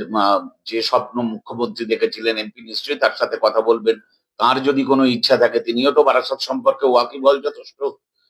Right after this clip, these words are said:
স্বাভাবিকভাবে সেই আলোচনা স্তরে তারা নিশ্চয়ই পৌঁছে যাবেন এবং তারা করে ফেলবেন।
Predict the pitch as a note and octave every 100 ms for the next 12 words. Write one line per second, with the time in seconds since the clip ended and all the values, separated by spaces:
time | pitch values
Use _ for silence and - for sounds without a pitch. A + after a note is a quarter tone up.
0 | _ - C3+ D#3+ F#3+ E3+ G3 G#3 G#3 D#3+
1 | D3+ D3 D3+ D#3+ F3 E3+ - D#3+ F3+ C#3+
2 | C#3 D3+ D#3+ C#3 - F#3 F3+ A#2+ C3 A#2+
3 | A#2 A2 A2+ A#2 G#2+ _ _ _ - A2+
4 | A2 F#2 - F2 E2 - _